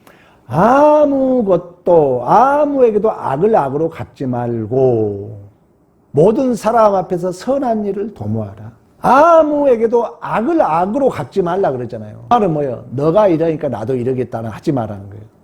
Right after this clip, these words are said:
이 남들이 그렇게 조건을 제시했을 때 나도 조건에 반응할 거냐? 그 조건을 없애자는 거 아니에요? 그 조건을 초월할 거냐? 이건 참으로 어려운 거예요. 이건 믿음 없이는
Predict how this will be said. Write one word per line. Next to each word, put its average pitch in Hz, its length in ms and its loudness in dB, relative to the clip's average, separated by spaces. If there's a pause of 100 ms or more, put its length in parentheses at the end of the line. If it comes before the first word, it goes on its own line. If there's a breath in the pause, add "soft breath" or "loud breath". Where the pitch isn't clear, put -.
이 175 40 6
남들이 160 1300 2
그렇게 151 440 -4
조건을 175 540 0
제시했을 160 520 -2
때 131 100 -4
나도 170 420 0
조건에 175 600 -2
반응할 156 720 -2
거냐? 117 480 -2 (800 soft breath)
그 240 260 4
조건을 214 880 0
없애자는 214 600 0
거 139 60 -6
아니에요? 123 400 -8 (280)
그 175 240 4
조건을 170 500 -2
초월할 220 440 -2
거냐? 196 260 -4
이건 131 320 -6 (100)
참으로 262 800 0
어려운 117 400 -6
거예요. 101 180 -18 (240)
이건 160 260 0
믿음 190 280 2
없이는 196 460 -8